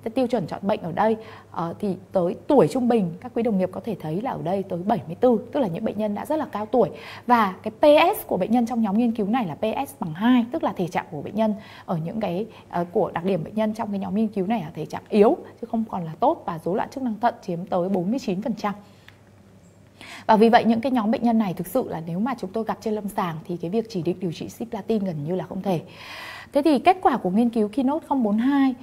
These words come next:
à, không năm hai cũng, ờ, giá rất là khích lệ, ờ, giúp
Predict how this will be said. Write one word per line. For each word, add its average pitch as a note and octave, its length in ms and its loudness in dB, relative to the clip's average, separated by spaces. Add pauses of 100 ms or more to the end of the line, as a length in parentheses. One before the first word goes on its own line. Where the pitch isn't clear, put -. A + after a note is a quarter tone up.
à, - 80 -4
không C#4 200 2
năm C4 140 0
hai C4 240 4
cũng, C4 300 -10
ờ, C4+ 460 -4
giá G#3+ 220 0 (340)
rất F#4+ 100 4
là F#4 60 0
khích D#4+ 200 -2
lệ, D#4 220 4 (360)
ờ, G3 160 -2 (180)
giúp F4+ 400 2